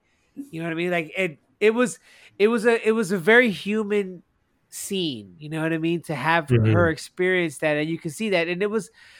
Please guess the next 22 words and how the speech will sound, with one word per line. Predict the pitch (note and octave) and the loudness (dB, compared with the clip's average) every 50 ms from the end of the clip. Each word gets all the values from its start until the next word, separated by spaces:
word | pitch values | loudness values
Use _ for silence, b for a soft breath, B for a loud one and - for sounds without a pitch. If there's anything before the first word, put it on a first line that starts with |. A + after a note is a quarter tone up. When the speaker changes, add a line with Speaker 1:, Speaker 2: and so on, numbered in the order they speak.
| B B - | B B -4
Speaker 1:
something | - A#3+ B3+ A3 A3 | 0 0 0 0 2
like, | G3 G#3 G#3+ F#3+ D#3 | 4 4 4 4 2
like | F3 F#3+ F#3+ F#3 F#3+ - | 0 0 0 0 0 -2
we | E3 G3+ | -4 -4
said | F3 - B3+ B3 A#3 - G3 | -2 2 2 2 4 4 6
earlier | G#3+ A3 A3 G#3+ G#3+ | 6 6 6 6 4
in | G#3 | 0
the | G#3 | 0
motion | G3 G#3 G#3 E3+ G3 F3+ | -2 -2 -2 -2 -2 -4
picture, | - C4 G#3+ - F#3+ D3+ B2 - _ _ _ _ _ _ _ _ _ _ _ - | -4 -4 -4 -4 -6 -6 -6 -10 _ _ _ _ _ _ _ _ _ _ _ -2
earlier | G3+ A3 A3 A3 G#3+ | 0 2 2 2 2
in | G#3 F#3+ | 2 0
the, | F#3 F3 - - | -2 -6 -10 -10
in | - F3+ E3 | -8 -8 -6
the | D#3 | -6
show, | - - B3 B3 A3 F#3+ E3+ D#3 - _ _ _ _ _ _ _ _ | -4 -2 2 2 4 4 2 0 -4 _ _ _ _ _ _ _ _
you | F3 F3 | -4 -2
know, | F3 E3+ E3+ - - | -2 -2 -2 0 2
Alexander | F#3 G3+ G#3+ G3 G3+ F#3+ F#3+ | 4 4 4 4 2 -2 -2
Payne | F3+ G3 G3 G3 F#3 E3+ D3 | -2 0 0 0 -2 0 0
does | F#3 F3+ F3+ D#3 | 2 2 2 0
this. | C3 C3 - - - - - - | -4 -10 -16 -16 -20 -20 -20 -20